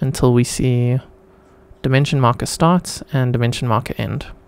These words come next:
So I'm just gonna paste this in, but basically what I'm doing is I'm just taking all these values, the thirty, the twenty, the ten, fifteen, all of it, and I'm just making it half the value.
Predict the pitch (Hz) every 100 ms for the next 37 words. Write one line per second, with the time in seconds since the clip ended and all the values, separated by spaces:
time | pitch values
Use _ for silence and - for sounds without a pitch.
0 | _ - - - - - - - 139 170
1 | 196 160 - 139 131 - 120 120 - 143
2 | - 151 135 123 123 120 120 131 135 131
3 | - 143 143 143 151 131 113 113 120 -
4 | 143 - 131 - 123 123 - 131 120 -
5 | 123 127 - 131 123 123 123 - 120 123
6 | 120 127 120 120 - 120 117 123 131 -
7 | 123 117 156 - - 117 - 143 110 123